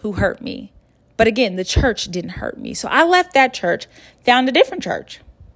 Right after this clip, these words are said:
that I was able to grow and flourish in. So I'm wondering, are you willing to try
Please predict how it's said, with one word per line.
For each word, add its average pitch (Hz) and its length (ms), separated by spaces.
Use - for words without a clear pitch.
that 208 120
I 233 120
was 247 160
able 240 260
to 247 120
grow 202 280
and 240 140
flourish 269 460
in. - 320
So - 180
I'm 285 160
wondering, 277 840
are 226 100
you 240 180
willing 196 540
to - 160
try 175 580